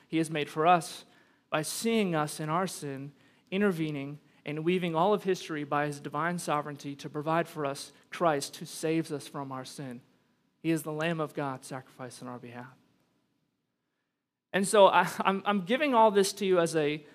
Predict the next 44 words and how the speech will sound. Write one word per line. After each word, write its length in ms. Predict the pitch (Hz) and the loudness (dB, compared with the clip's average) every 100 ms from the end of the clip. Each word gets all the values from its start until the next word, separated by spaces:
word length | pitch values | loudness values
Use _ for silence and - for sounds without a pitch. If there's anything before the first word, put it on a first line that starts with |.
| - - | -20 -16
background 1000 | 151 190 220 - 180 151 139 139 156 - _ _ _ _ | 4 6 6 4 -2 0 0 -2 -6 -14 _ _ _ _
as 220 | - 170 156 | 0 0 0
we 140 | 175 | -2
weave 400 | 160 208 226 214 | 0 -2 -2 -4
through 240 | - 208 | -6 -6
the 100 | 170 | -4
text. 560 | 156 160 135 - - - _ _ _ _ _ - | -2 0 0 -4 -14 -16 _ _ _ _ _ 0
And 300 | 180 196 202 - _ | 2 2 -2 -10 _
you 240 | - 202 226 | -6 0 4
need 220 | 240 277 | 6 4
to 60 | 247 | 4
have 200 | 247 214 | 4 4
some 200 | 214 202 | 0 -8
context 720 | - 233 247 240 196 160 - | -2 2 2 2 0 0 0
of 220 | 202 208 | -2 0
providence 520 | 214 180 175 170 165 - | 2 4 4 0 -4 -2
if 120 | 185 | -2
you're 100 | 220 | -2
gonna 200 | 196 190 | -2 0
understand 480 | 170 175 - 180 165 | -2 -2 -4 -6 -6
Exodus 400 | 151 151 143 - | -6 -8 -10 -10
one. 240 | 156 151 - _ _ _ _ _ _ _ _ _ _ _ _ _ _ _ _ | -10 -12 -16 _ _ _ _ _ _ _ _ _ _ _ _ _ _ _ _
And 220 | 160 160 | -6 -2
providence 500 | - 208 247 247 226 | 8 10 10 6 2
is 140 | 190 160 | 0 0
all 360 | 185 214 233 | 8 10 10
throughout 260 | 220 226 202 | 8 4 4
the 40 | |
Bible. 320 | 185 202 160 | 4 4 4
You 80 | 147 | -2
just 220 | 147 175 | -4 -4
don't 180 | 233 233 | -2 -2
see 140 | 226 226 | -2 -4
it 40 | |
in 80 | 196 | 0
Genesis. 440 | 202 214 180 135 | 2 0 -2 -2
You 80 | 160 | 0
also 180 | 190 208 | 0 -2
see 180 | 202 220 | -4 -2
it 40 | |
in 80 | 208 | -2
the 60 | |
Psalms 500 | 190 226 202 151 151 | 0 2 2 0 -2
where, 160 | 160 165 | -4 -4